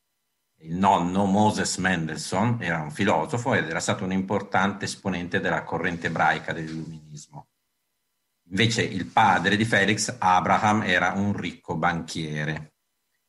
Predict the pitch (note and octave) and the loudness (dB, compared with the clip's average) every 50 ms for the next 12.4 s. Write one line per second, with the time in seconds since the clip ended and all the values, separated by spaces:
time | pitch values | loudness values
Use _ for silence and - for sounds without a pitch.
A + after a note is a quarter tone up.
0 | _ _ _ _ _ _ _ - A#2 A2+ G2+ F#2 F#2+ - - - F#2 F2+ E2+ E2+ | _ _ _ _ _ _ _ 0 2 2 2 2 0 -2 -4 0 2 2 0 0
1 | - E2+ E2 E2 G2+ A#2+ C3 A#2+ A2+ A2 G#2+ A#2 B2 D3+ C#3+ A#2 - - - F2 | -2 -4 0 2 4 4 4 4 4 4 2 2 2 2 2 2 0 -2 -4 -4
2 | E2 - F2 E2 E2 F2+ E2+ E2+ F2 E2+ F2 F2 E2 E2 E2 E2 E2 E2 - - | -4 -4 -4 -2 0 0 2 2 0 -2 -4 -6 -6 -8 -8 -8 -8 -10 -10 -10
3 | E2+ D2 D2 - G#2+ A2+ G#2+ F2 D2 C#2 D2+ F#2 B2+ D3 A#2 - - _ _ _ | -10 -10 -6 -2 0 2 2 2 0 -2 0 -2 -2 -2 -2 -8 -18 _ _ _
4 | _ _ _ _ _ _ _ _ _ - - - G2 F#2+ G#2+ G#2 G2 F#2 - - | _ _ _ _ _ _ _ _ _ -16 -6 -4 -2 0 0 0 0 -2 -4 -4
5 | - E2+ - - E2+ - - - F2 F2 F2 F2 E2 E2+ E2 - - D2 D2+ D2+ | -8 -8 -8 -8 -10 -10 -8 -8 -6 -6 -4 -4 -4 -6 -6 -10 -16 -20 -20 -18
6 | D#2 D#2 D#2 D2+ D2+ D2+ D2+ D2+ D2 C#2 - _ _ _ _ _ _ D#2 D2+ D#2 | -18 -18 -16 -14 -12 -10 -10 -10 -12 -12 -16 _ _ _ _ _ _ -20 -20 -20
7 | _ A#2 - _ - - D#2+ - _ _ _ - D#2+ E2 D#2+ - E2 D2+ D#2 D#2+ | _ -20 -20 _ -14 -14 -14 -16 _ _ _ -6 -6 -6 -6 -4 -6 -6 -4 -4
8 | D#2 D#2 D2+ F#2 G2 G2+ G#2+ G#2 G#2 F#2+ E2+ E2 E2 F2+ A#2 - - - _ _ | -4 -4 -2 -2 0 2 2 2 2 2 0 -2 -2 -2 -2 -2 -4 -10 _ _
9 | _ _ _ _ _ - D#2+ E2 E2+ E2+ E2+ - _ _ - F#2+ F2+ F2 G2+ G#2 | _ _ _ _ _ -12 -10 -8 -8 -8 -10 -12 _ _ -2 -2 0 0 -2 -4
10 | - - B2+ A#2+ A#2 A2 G2+ - - F#2+ E2+ E2+ E2 E2 A2+ B2 C3+ A#2 F#2 E2+ | -6 -2 -2 0 0 0 0 -2 -2 -4 -4 -4 -2 0 0 0 0 0 -2 -2
11 | - - A2+ A#2 A#2+ A#2 G2+ - - A#2 A2+ A2+ A2 A2 A#2+ A2+ A2+ A#2 - A2 | -2 0 2 4 4 4 2 0 -2 -4 -4 -2 2 2 4 4 4 2 2 4
12 | G2+ F#2 F#2+ F#2+ G#2+ C3 B2+ | 4 4 4 4 4 2 2